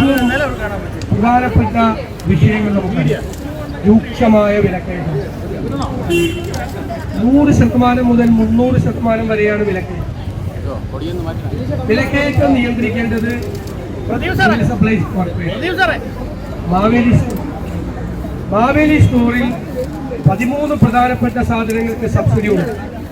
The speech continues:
ആ സബ്സിഡി കൊടുക്കേണ്ട പതിമൂന്ന് സാധനങ്ങളും മാസങ്ങളായി അവിടെ ഇല്ല. ഈ വിലക്കയറ്റം നിയന്ത്രിക്കേണ്ട സപ്ലൈകോയ്ക്ക് സർക്കാർ കൊടുക്കാനുള്ളത് നാലായിരം കോടി രൂപ.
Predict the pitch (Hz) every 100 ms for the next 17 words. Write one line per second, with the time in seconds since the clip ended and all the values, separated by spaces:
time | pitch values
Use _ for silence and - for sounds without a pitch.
0 | - - - - - - - 196 196 202
1 | 247 254 247 - 269 269 254 226 240 240
2 | 233 240 - - - - - 214 233 254
3 | 269 - 220 220 226 226 226 214 196 196
4 | 202 226 233 226 214 226 - - - -
5 | 175 185 170 - - - - - - -
6 | - - - - - - - - - 240
7 | 294 262 254 262 285 285 269 254 240 240
8 | 247 240 233 - - 214 247 240 240 240
9 | 214 233 240 - - - - - 214 208
10 | - 254 247 233 220 220 220 220 214 214
11 | 190 190 233 254 254 262 262 226 214 294
12 | 294